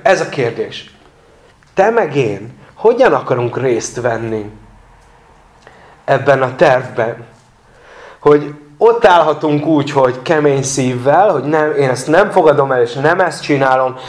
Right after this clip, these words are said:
pedig tudom, Uram, mit akarsz velem, tudom, merre mutatsz, meg mit kéne csinálnom, és hol kéne állnom”, de nem. Bevonulhatsz úgy is a történelembe. Én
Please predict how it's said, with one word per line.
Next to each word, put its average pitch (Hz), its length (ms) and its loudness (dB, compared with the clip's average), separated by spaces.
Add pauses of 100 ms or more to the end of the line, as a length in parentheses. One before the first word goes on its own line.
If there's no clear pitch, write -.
(120)
pedig 143 280 -2
tudom, 233 340 2
Uram, 151 240 4
mit 147 220 -4
akarsz 135 380 2
velem, 143 380 0 (240)
tudom, 226 320 4
merre 151 320 4
mutatsz, 139 600 0
meg 135 160 -2
mit 165 220 0
kéne 139 320 0
csinálnom, 139 600 -2
és - 120 -8
hol 160 240 4
kéne 143 320 2
állnom”, 135 580 -2 (600)
de 147 140 6
nem. 147 640 2 (720)
Bevonulhatsz 170 840 2
úgy 170 220 0
is 127 140 -4
a 127 80 -2
történelembe. 117 1000 -2 (320)
Én 180 460 0